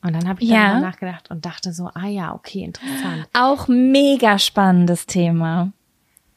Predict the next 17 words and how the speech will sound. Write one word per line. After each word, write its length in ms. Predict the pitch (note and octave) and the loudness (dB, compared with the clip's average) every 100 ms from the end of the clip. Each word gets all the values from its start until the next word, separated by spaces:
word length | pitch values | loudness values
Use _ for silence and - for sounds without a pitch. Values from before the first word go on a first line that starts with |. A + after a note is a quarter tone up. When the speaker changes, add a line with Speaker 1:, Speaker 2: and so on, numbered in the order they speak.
| _ - | _ -4
Speaker 1:
Genau, 720 | A#3+ A#3+ G#3 D#3+ D#3 D#3 - - | 0 2 2 2 0 -2 -6 -4
ähm, 380 | G#3+ A3 G3+ | -4 -2 -2
weil 200 | G3+ F#3 | 0 0
Vorlieben 960 | F3+ - G#3+ A#3 A#3+ A#3+ A#3 A#3 A#3 A3+ | 0 -2 0 2 0 -2 -2 -2 -2 -2
können 220 | F#3+ G3 | 0 2
immer 240 | F#3 F#3+ F#3 | 2 0 0
in 60 | |
eine 240 | F3 F3+ - | 0 -2 -4
andere 400 | E3+ E3+ E3+ E3 | -6 -8 -10 -8
Richtung 380 | E3 - E3+ E3 | -8 -8 -8 -8
gehen. 320 | C#3 C3+ - _ _ _ _ _ _ _ _ _ _ - | -8 -8 -10 _ _ _ _ _ _ _ _ _ _ -6
Aber 540 | G#3+ A3+ F3 E3+ D#3+ - _ _ _ _ _ _ - | -2 -2 -2 -2 -4 -8 _ _ _ _ _ _ -12
für 120 | G3 | -4
mich 280 | G3+ B3 - | 0 0 0
war 100 | B3 | 0
das 280 | A#3 - - | -2 -4 -4
so, 420 | G3 F3+ G3+ | -2 0 -2